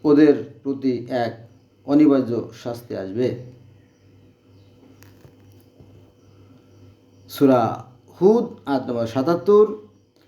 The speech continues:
"এবং যখন আমার ফেরেশতাগণ লূতের নিকট এলো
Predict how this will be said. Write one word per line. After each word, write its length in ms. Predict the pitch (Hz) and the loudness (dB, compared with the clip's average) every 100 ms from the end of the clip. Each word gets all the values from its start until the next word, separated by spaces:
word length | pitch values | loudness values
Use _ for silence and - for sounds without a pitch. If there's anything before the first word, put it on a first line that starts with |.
| _ | _
"এবং 260 | 170 190 170 | -4 -2 2
যখন 600 | 156 147 196 160 190 269 - _ _ _ _ _ _ _ _ _ - | 2 2 2 2 0 -6 -14 _ _ _ _ _ _ _ _ _ -2
আমার 300 | 151 160 143 139 | 2 4 2 -2
ফেরেশতাগণ 680 | 160 180 180 196 185 202 202 - - | -4 -4 -2 -2 0 -2 -4 -8 -6
লূতের 480 | 147 160 165 190 180 | 2 2 4 2 2
নিকট 320 | 170 156 139 | 0 0 2
এলো 500 | 147 185 240 247 | 4 4 2 -2